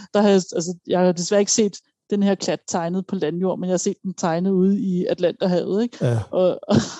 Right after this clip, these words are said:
Speaker 1: <laughs> og der tænker man bare, det er jo ikke, det er jo ingenting. Det er jo
Speaker 2: Nej.
Speaker 1: ingenting. Simpelthen ingenting.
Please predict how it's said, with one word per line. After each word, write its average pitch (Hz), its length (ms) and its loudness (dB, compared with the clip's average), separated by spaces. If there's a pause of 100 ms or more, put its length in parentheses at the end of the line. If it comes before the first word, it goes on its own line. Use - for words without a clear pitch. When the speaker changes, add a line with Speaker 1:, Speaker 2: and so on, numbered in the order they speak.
(120)
Speaker 1:
<laughs> - 380 -4
og 185 100 -4
der 185 60 0
tænker 190 340 -6
man 156 100 -8
bare, 147 140 -6 (720)
det 190 60 2
er 190 40 4
jo 190 60 6
ikke, - 260 -2 (380)
det 208 60 2
er - 20 8
jo 214 60 8
ingenting. 247 320 4
Det - 420 -16
er 131 40 -2
jo 254 60 0
Speaker 2:
Nej. 320 60 2
Speaker 1:
ingenting. 359 340 -2 (340)
Simpelthen 247 300 2
ingenting. 214 320 -4